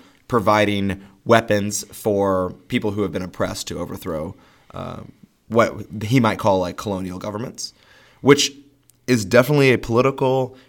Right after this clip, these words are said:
so, uh, like, a socio-political conversation that emerges out of this movie that's definitely worth having, but it's so rushed in, and it's not that, that the sequence of events doesn't make sense in terms of how his character develops. It's just, as you say,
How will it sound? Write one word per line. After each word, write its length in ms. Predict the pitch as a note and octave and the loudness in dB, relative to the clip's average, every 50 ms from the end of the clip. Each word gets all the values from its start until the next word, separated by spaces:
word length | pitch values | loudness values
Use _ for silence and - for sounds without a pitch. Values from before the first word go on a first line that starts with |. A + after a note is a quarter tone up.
| _ _ | _ _
so, 240 | - - - B2 A#2 | -6 0 2 2 4
uh, 80 | - A2+ | 4 2
like, 160 | G#2+ G2 F#2 | 2 2 0
a 60 | G#2 | -2
socio-political 640 | G2+ - B2 B2 A#2+ - A#2 G2+ - A2+ A2 G#2 G#2 | 0 0 0 0 2 2 0 0 2 0 -2 -2 -2
conversation 600 | G2 A2 G#2 G2+ G2 - G2+ G2+ - - G#2+ G#2+ | -2 -2 -2 -2 -2 -2 -4 -4 -4 -4 -4 -4
that 260 | G#2 G2 F#2 C#2 - - - _ _ - - | -4 -4 -4 -6 -10 -14 -20 _ _ -12 -8
emerges 440 | G#2 G#2 G#2 G#2 G#2 G2+ A2 G#2 F#2+ | -6 -2 0 0 0 0 0 -2 -2
out 140 | F#2+ G2 | -2 -2
of 60 | G2 F#2+ | -2 -2
this 180 | F#2+ F#2 - | -2 -4 -4
movie 300 | G2+ G#2 G#2+ A2 C3+ C3 | -4 -4 -4 -2 -2 -4
that's 220 | A#2+ G2+ F#2 - - | -2 -4 -4 -4 -4
definitely 300 | - G#2 G#2+ - G#2+ G2 | -4 -4 -2 -2 -4 -4
worth 200 | F#2 F2+ G#2 - | -4 -4 -6 -2
having, 500 | - G#2+ A2+ B2+ C#3 E3+ G3+ G#3 G3 - - - - _ _ _ _ _ - | 0 2 2 4 2 0 -2 -6 -10 -12 -16 -20 -20 _ _ _ _ _ -14
but 480 | - G2+ A#2+ B2 A2 G2+ F#2 - - - - _ _ _ - | 0 4 6 6 8 6 4 0 -6 -12 -12 _ _ _ -2
it's 520 | A#2+ B2+ - - - - - - - - - | 0 0 2 0 0 -2 -2 -4 -6 -8 -10
so 480 | - - - - - C3 B2 B2 B2 A#2 | -10 -8 -4 0 2 4 4 4 4 2
rushed 720 | G2+ F#2 F2+ F2 F2 G2+ G#2+ G#2+ G#2 - - - - - - - | 0 -2 -4 -2 2 2 2 2 2 -2 -8 -10 -12 -14 -12 -8
in, 400 | G2+ G2+ G2 F#2+ F#2 F#2 F2+ - - - _ _ _ _ - | -6 -4 -2 -2 -4 -6 -6 -10 -16 -20 _ _ _ _ -2
and 100 | B2+ C#3 | -2 0
it's 120 | B2+ - | 0 2
not 180 | - C#3+ D#3 D#3 | 4 4 4 6
that, 160 | F3+ D#3 - | 4 4 4
that 300 | C3+ A#2+ - - - G2+ | 2 0 0 -2 -4 0
the 380 | G#2+ A2 G2+ G2 F#2+ F#2 - - - _ _ _ _ _ _ _ _ _ _ _ _ - | 2 2 4 4 2 0 -2 -6 -12 _ _ _ _ _ _ _ _ _ _ _ _ -12
sequence 440 | - - - D3+ D3 D3 C3+ A#2 - | -6 -2 0 2 2 2 2 2 2
of 80 | A2+ | 0
events 320 | G#2+ F#2+ G2+ G#2+ G#2 F#2+ - | -2 0 -2 -2 -4 -4 -4
doesn't 300 | - A2 G#2+ A2 F#2+ - | -2 -2 -2 -2 -4 -8
make 220 | F#2+ G2 F#2+ - | -8 -10 -8 -8
sense 260 | - - A2 G#2+ - | -8 -6 -6 -6 -6
in 60 | A2 | -6
terms 180 | F#2+ G#2+ G#2 F#2+ | -8 -8 -8 -8
of 60 | F#2+ | -8
how 100 | G#2 G2+ | -8 -8
his 100 | F#2+ F#2+ | -8 -8
character 220 | - G2+ F#2+ - F#2 | -8 -10 -12 -10 -8
develops. 260 | - G#2+ G#2+ G#2 - | -6 -4 -4 -4 -6
It's 140 | - G#2+ G2 | -8 -10 -8
just, 180 | G#2 - - - _ | -8 -10 -12 -10 _
as 200 | A#2 B2 B2 G#2+ | -2 -2 -2 -2
you 60 | A2 | -4
say, 500 | G2+ - - A2 G#2+ G#2 G2+ G2 G2 G2 | -4 -2 0 0 0 0 0 -2 -4 -8